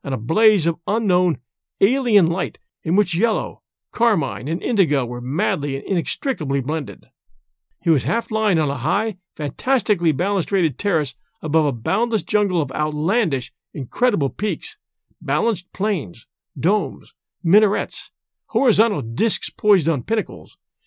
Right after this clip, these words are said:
and numberless forms of still greater wildness, some of stone and some of metal,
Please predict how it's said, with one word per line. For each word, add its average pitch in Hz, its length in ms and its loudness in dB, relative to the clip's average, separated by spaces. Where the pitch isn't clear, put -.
and 156 260 2
numberless 214 460 2
forms 190 420 -2
of 123 100 -6
still 208 420 -4
greater 220 300 0
wildness, 131 560 -4
some 160 260 2
of 139 140 0
stone 170 600 -4
and 139 140 -6
some 220 180 0
of 180 100 2
metal, 156 480 -2